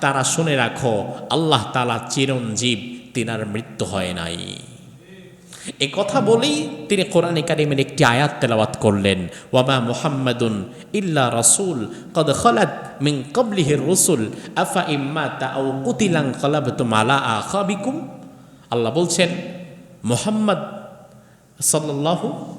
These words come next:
আলাইহি ওয়াসাল্লাম তিনি একজন রাসূল ছাড়া আর কিছুই নয়। কদ খালাত মিন ক্বাবলিহির রুসুল, তার পূর্বে অনেক নবী রাসূল দুনিয়াতে এসেছিল, আবার চলেও গেছে। আফা ইম মাতা, যদি মুহাম্মদ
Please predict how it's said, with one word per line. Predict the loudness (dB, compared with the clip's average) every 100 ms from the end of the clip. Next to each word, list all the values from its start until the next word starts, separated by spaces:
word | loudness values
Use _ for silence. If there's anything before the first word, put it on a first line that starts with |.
| -18 -20 -20 -8
আলাইহি | -2 2 2 4 4
ওয়াসাল্লাম | 6 6 6 4 0 -2 -6 -10 -18 0
তিনি | 4 4
একজন | 4 2 0 2
রাসূল | 2 2 0 -2
ছাড়া | -2 -2 0 -2 -2 -6 -4
আর | -4 -4
কিছুই | -8 -6 -6 -6
নয়। | -6 -6 -6 -6 -8 -10 -16 -2
কদ | 4 4
খালাত | 4 4 2 0
মিন | 0 0
ক্বাবলিহির | 2 2 2 0 2 0
রুসুল, | 2 2 4 2 0 -6 -2
তার | 2 2 2 -2 0
পূর্বে | 0 2 2
অনেক | 0 0 -2 -2
নবী | -2 0 2
রাসূল | 2 2 -2
দুনিয়াতে | 0 0 0 -2 0 0
এসেছিল, | 4 4 4 6 8 10 8 4 4
আবার | 6 6 4 2
চলেও | 2 6 6 4
গেছে। | 2 0 2 0 -2 -4 -6 -4 2
আফা | 4 4
ইম | 2 0
মাতা, | 0 4 4 4 2 0 -4 -6 -2
যদি | 0 2
মুহাম্মদ | 2 2 0 0